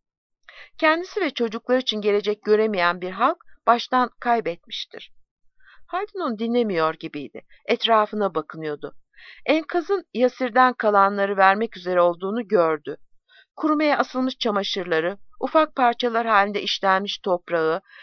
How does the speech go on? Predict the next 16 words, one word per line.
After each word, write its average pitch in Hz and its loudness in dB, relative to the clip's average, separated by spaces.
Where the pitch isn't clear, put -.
paçavralardan 254 4
yapılmış 214 -4
futbol 202 -2
topunu 160 -6
gördü 156 -2
ve 247 -2
tümü 359 -6
de 294 0
herkesin 262 -2
mülteci 214 -2
kampında 180 0
her 359 6
gün 277 -2
öylesine 247 2
açgözlülükle 226 -2
kovaladığı 185 0